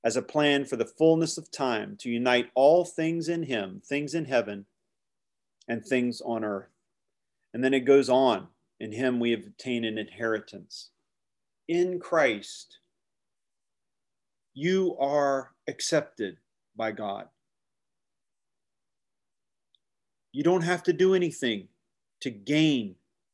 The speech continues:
acceptance. You have found a place to belong, and you'll never be rejected again.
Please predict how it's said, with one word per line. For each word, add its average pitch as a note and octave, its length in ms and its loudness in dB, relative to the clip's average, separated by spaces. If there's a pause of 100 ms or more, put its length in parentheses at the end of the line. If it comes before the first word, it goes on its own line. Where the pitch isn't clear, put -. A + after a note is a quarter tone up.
acceptance. - 800 -4
You F#3 220 -2
have E3+ 240 4
found F#3 460 2
a E3 40 4
place F3+ 480 2
to E3+ 120 -6
belong, C#3+ 640 0 (840)
and C3+ 140 -2
you'll D3 120 2
never D3+ 320 4
be C#3 200 -2
rejected B2 720 0
again. G#2 380 -8